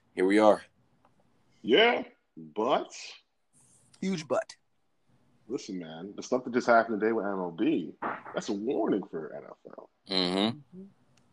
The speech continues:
Speaker 2: They're gonna have to think about this, man. This is, like, this is not gonna be as straightforward. I know these, you know, I'm not gonna say who, whether these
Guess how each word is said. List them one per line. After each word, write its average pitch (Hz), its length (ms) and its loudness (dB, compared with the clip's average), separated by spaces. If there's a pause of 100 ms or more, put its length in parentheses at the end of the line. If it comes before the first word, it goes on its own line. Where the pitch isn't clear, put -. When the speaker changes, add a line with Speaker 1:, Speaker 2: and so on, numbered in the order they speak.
(480)
Speaker 2:
They're 165 100 4
gonna 254 180 0
have 127 120 4
to 98 80 -8
think 190 240 0
about 85 360 -2
this, - 240 -16
man. 82 300 -18 (560)
This - 160 -10
is, 113 240 -4
like, 113 140 0 (500)
this 117 200 -2
is 123 120 0
not 120 300 0
gonna 156 220 0
be 117 440 -2
as 92 80 -6
straightforward. 107 1000 -6 (480)
I 107 100 -2
know 135 180 2
these, 117 580 -4 (300)
you 101 180 -2
know, - 60 -10 (800)
I'm 117 100 -4
not 117 120 0
gonna 101 140 -4
say 101 220 0
who, 101 140 -2
whether 95 280 -4
these 90 300 -8